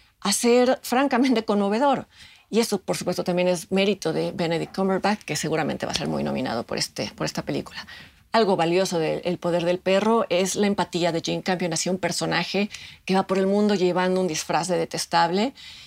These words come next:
Y es valiente su disposición a, a hurgar qué hay debajo de ese, de ese disfraz y de invitarnos a hacerlo para descubrir debajo de ese disfraz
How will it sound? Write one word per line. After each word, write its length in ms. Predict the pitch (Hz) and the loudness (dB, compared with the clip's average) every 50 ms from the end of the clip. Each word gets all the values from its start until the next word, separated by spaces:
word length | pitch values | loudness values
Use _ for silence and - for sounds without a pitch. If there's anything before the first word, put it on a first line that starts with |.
| - _ | -14 _
Y 120 | - 196 | 0 2
es 100 | 233 247 | 2 4
valiente 440 | 240 294 294 294 311 320 339 - 277 | 4 4 2 4 2 2 2 2 0
su 140 | 233 - 190 | 0 2 0
disposición 760 | 180 170 165 - - 165 - 160 - - 175 180 180 180 180 180 | 0 0 -2 -4 -6 -6 -4 -4 -4 -2 0 0 0 2 2 0
a, 160 | 170 165 - - | 0 -2 -2 0
a 100 | 185 180 | 2 2
hurgar 360 | 175 180 175 170 175 180 180 | 2 2 2 2 2 0 0
qué 80 | - 175 | 0 -2
hay 100 | 165 175 | 0 0
debajo 420 | 175 170 165 170 175 180 - 170 165 | 0 0 0 0 0 -2 -2 -2 -2
de 120 | 143 175 | -2 -2
ese, 400 | 185 - - 156 143 170 185 - | -4 -4 -2 -2 -4 -4 -6 -6
de 80 | - 165 | -8 -8
ese 140 | 156 - - | -6 -6 -8
disfraz 480 | 120 - - - 156 156 160 - - - _ _ _ _ _ | -8 -8 -2 0 0 0 0 0 -6 -12 _ _ _ _ _
y 120 | - 185 | -2 -2
de 60 | 170 170 | 0 0
invitarnos 640 | 165 160 156 - - 165 165 170 180 170 160 - | -2 -4 -6 -4 -2 0 0 0 0 -2 -4 -4
a 140 | 147 139 135 - | -6 -8 -8 -8
hacerlo 420 | 165 143 - 180 170 165 175 185 | -8 -6 -4 -4 -2 -2 -2 -2
para 440 | 185 - 170 165 165 180 202 226 220 - _ _ _ _ _ _ _ _ _ - | 0 0 0 2 2 2 2 2 0 -4 _ _ _ _ _ _ _ _ _ -6
descubrir 560 | 175 175 - - 175 170 170 190 208 226 208 | -4 -4 -2 -2 -2 0 2 4 4 4 4
debajo 340 | 175 143 147 180 - - 180 | 2 0 -2 -4 -2 -2 -2
de 60 | 180 | 0
ese 120 | 185 208 | 0 0
disfraz 500 | 214 214 - - 240 240 247 262 - - | -2 -2 -2 0 0 0 2 0 -2 -4